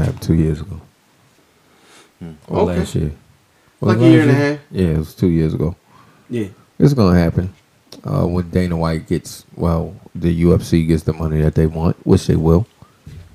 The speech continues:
Speaker 1: it's gonna happen. It's not gonna be much of a fight, but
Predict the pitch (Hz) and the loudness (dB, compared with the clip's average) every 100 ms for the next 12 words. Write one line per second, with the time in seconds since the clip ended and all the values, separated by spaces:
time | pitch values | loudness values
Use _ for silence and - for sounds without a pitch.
0 | - - - _ _ - 151 139 135 131 | -20 -20 -20 _ _ -6 -6 -4 0 2
1 | 98 80 69 _ _ - _ _ _ _ | 2 -2 -8 _ _ -20 _ _ _ _
2 | _ _ - - - - 87 85 87 82 | _ _ -10 -2 -2 2 0 0 -2 0
3 | 85 80 - _ _ _ _ _ _ 85 | 0 -2 -8 _ _ _ _ _ _ -10
4 | 85 85 - 82 78 - 76 82 - _ | -4 -2 -2 -4 -4 -4 -4 -4 -8 _
5 | _ - 98 | _ -4 -2